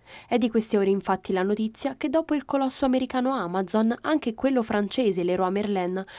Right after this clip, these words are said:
investirà sul territorio. La francese Leroy Merlin è tra i leader mondiali nel bricolage e nel giardinaggio.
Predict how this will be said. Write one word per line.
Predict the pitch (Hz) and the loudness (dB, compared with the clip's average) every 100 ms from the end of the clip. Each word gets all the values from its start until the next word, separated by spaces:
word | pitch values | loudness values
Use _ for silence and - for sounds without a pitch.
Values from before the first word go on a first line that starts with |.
| - | 2
investirà | 311 294 277 - 262 233 | 6 6 4 2 2 2
sul | 226 240 | 2 0
territorio. | 247 254 285 - - 170 165 160 _ _ _ - - | 2 0 0 -4 -4 -4 -6 -6 _ _ _ -20 -4
La | 208 | -2
francese | 196 190 196 - 226 175 | 2 2 2 0 0 0
Leroy | 180 185 185 | 0 2 2
Merlin | 202 196 190 196 202 | 0 0 0 0 -2
è | 226 220 | -4 0
tra | 247 | 0
i | 247 | 2
leader | 262 240 226 | 2 2 2
mondiali | 269 269 247 190 185 | 4 4 2 2 0
nel | 202 196 | 0 -2
bricolage | 180 226 233 202 196 196 | -2 0 0 2 2 2
e | 233 | 2
nel | 233 233 | 2 0
giardinaggio. | 190 247 247 285 277 - 170 180 160 | 0 0 2 -2 -2 -4 -6 -4 -4